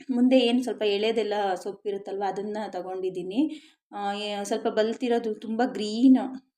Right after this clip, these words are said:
ಡಾರ್ಕ್ ಗ್ರೀನ್ ಇರುತ್ತಲ್ವ, ಆ ಸೊಪ್ಪನ್ನ ತಗೊಂಡ್ರೆ ಸ್ವಲ್ಪ ಕಹಿ ಬರುತ್ತೆ. ನಾನು ಸ್ವಲ್ಪ ಎಳೆ ಸೊಪ್ಪನ್ನ ತಗೊಂಡಿರೋದ್ರಿಂದ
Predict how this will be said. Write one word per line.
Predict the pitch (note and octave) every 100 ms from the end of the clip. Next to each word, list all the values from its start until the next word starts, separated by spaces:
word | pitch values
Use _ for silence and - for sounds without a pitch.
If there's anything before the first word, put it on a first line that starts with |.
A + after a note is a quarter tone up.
| C4+
ಡಾರ್ಕ್ | G3 A3 B3+
ಗ್ರೀನ್ | A#3 A#3
ಇರುತ್ತಲ್ವ, | G3+ F#3 F#3+ G3
ಆ | G3
ಸೊಪ್ಪನ್ನ | G3 G#3+ - G#3+
ತಗೊಂಡ್ರೆ | G3+ G3 G3 F#3+ A3 A3+ G3
ಸ್ವಲ್ಪ | F#3+ F#3+ F#3+
ಕಹಿ | G#3 A#3 A#3+
ಬರುತ್ತೆ. | A3 F#3+ F#3 - A3 D#4 - _ _
ನಾನು | - A#3+
ಸ್ವಲ್ಪ | B3+ A#3 A3+ A#3
ಎಳೆ | G#3 G3+ A#3
ಸೊಪ್ಪನ್ನ | B3+ G#3+ A3+ A3
ತಗೊಂಡಿರೋದ್ರಿಂದ | F#3+ G3 G3+ G3+ F#3+ F#3 F3